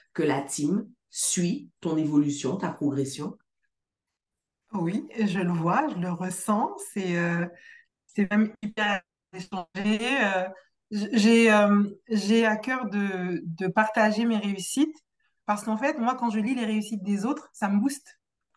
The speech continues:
Speaker 1: Complètement.
Speaker 2: Ça me booste de fou malade.
Speaker 1: Complètement.
Speaker 2: Donc, je me dis, si moi, je partage les miennes, et puis j'aime
Speaker 1: Complètement.
Speaker 2: écrire, j'aime écrire, j'aime écrire, j'aime faire des petites vidéos courtes. Je me dis, mais si moi, je partage ça,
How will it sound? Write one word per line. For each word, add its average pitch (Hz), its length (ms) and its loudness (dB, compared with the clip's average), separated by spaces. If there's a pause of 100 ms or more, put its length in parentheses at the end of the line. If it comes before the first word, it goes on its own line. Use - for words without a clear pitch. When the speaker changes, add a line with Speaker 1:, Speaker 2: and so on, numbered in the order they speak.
(280)
Speaker 1:
Complètement. 135 600 -10
Speaker 2:
Ça 190 200 -6 (680)
me 196 180 -8
booste 254 320 -2
de 175 260 0
fou 320 280 0
malade. 302 400 0 (600)
Speaker 1:
Complètement. 220 320 -4
Speaker 2:
Donc, 254 220 -6
je 220 80 4
me 240 120 6
dis, 247 120 4
si 294 160 2
moi, 311 200 4
je 320 100 -2
partage 240 340 -2
les 202 120 -2
miennes, 226 360 -4 (600)
et 247 60 -2
puis 294 100 2
j'aime 330 140 2
Speaker 1:
Complètement. 311 280 -2
Speaker 2:
écrire, 175 200 -4
j'aime 226 180 2
écrire, 196 420 -4 (160)
j'aime 202 140 -4 (100)
écrire, 247 320 4
j'aime 214 140 4
faire 220 100 2
des 208 80 2
petites 196 160 -4 (220)
vidéos 185 340 -2
courtes. 277 460 4
Je - 800 -6
me - 20 2
dis, 247 100 0
mais 285 120 4
si 320 160 -2
moi, 359 140 4
je 320 80 -2
partage 226 340 2
ça, 311 300 2